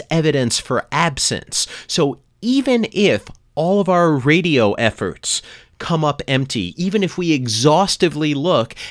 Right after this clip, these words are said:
at every star system and every planetary system we can think of out there in our galaxy, and it comes back empty, and we don't find any evidence of aliens,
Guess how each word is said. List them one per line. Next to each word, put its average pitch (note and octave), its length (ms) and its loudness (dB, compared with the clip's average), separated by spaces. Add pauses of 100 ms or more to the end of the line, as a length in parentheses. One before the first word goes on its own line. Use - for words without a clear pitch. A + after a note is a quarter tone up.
at C3+ 280 -2
every E3 300 2
star D#3+ 440 2
system B2+ 440 0
and B2 100 2
every D3+ 200 0
planetary D#3 680 -2
system C#3+ 400 -2
we C3+ 100 -2
can A#2+ 160 -4
think F3 320 -4
of B2 160 0 (140)
out D3+ 240 0
there C#3+ 240 2
in C3 100 0
our A#2+ 160 0
galaxy, D3 640 -2 (280)
and C3+ 100 2
it - 140 -6
comes F3 380 -2
back C#3+ 280 0
empty, C3+ 540 -2
and B2+ 160 -6
we C#3 180 -6
don't D#3 540 2
find C#3 340 -2
any C#3 260 0
evidence C3+ 420 -2
of G#2+ 180 -4
aliens, A2+ 580 -2